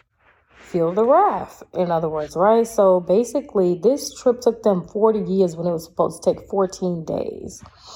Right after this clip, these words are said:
That's crazy. So this is what I mean, a prime example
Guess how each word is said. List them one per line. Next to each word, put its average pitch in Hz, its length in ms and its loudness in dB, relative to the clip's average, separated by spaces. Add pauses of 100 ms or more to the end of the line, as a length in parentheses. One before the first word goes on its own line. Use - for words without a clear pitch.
(340)
That's 220 260 2
crazy. 170 400 -2
So 160 160 -6
this 202 320 0
is 254 160 -2
what 202 300 0
I 196 140 2
mean, 180 260 0
a 160 40 -6
prime 208 440 0
example 165 800 -4